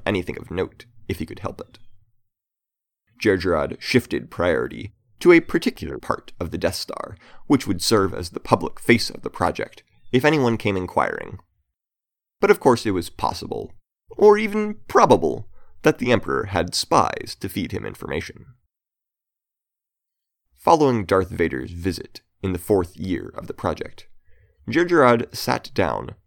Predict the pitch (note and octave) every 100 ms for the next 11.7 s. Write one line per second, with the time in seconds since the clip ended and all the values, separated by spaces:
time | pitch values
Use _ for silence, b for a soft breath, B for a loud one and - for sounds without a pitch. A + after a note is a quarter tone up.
0 | - G#2+ G2 G2+ F2 C2 C2+ C#2+ - -
1 | - - - - - - A2 C3+ D3+ -
2 | - - _ _ _ - D3 C#3 B2+ A2+
3 | F#2 A#1 G1+ - - - - - - -
4 | _ _ _ _ _ _ _ _ _ -
5 | - A#3 G3 E3 B2 F2+ E2 C#2 - -
6 | _ - G2 G#2+ F#2+ E2+ F2 - _ -
7 | F#2 F2 A#1+ B1 G#2 B2 B2 B2+ _ _
8 | _ - A#2+ A2+ A2+ A#2 G2+ G1+ G1+ G2
9 | A2+ _ _ _ _ _ A#2 E3+ G3 F3
10 | B2 A#2+ C3 F3+ D#3+ G#2+ G2 D#2 - D2+
11 | G1+ F2+ F2 A#2+ - - -